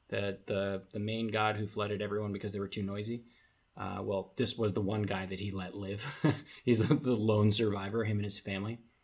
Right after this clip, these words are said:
Um, it's a hundred percent, like, Noah's Ark. This, that's, that's the story. Uh, anyway, so, uh, the, the gods evidently gave this guy Utnapishtim, uh, immortality, so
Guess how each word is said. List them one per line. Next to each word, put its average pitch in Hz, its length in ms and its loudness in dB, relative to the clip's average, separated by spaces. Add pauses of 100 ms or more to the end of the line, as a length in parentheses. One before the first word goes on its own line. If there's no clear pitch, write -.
(420)
Um, 101 460 0 (320)
it's - 200 -2
a - 60 -2
hundred 151 240 8
percent, 120 400 0
like, 90 260 -2 (120)
Noah's 107 380 2
Ark. 87 260 -10 (420)
This, 92 260 -6 (140)
that's, 92 240 -6
that's - 240 -8
the - 80 -12
story. - 260 -8 (640)
Uh, 113 180 -4
anyway, 135 320 4 (200)
so, 127 320 4
uh, 120 240 2
the, 135 120 2
the 120 160 0
gods 139 280 8
evidently 127 380 2
gave 113 240 2
this 117 140 0
guy 107 220 2
Utnapishtim, 101 760 -2 (200)
uh, 90 420 -2 (220)
immortality, 95 600 0
so 87 360 -2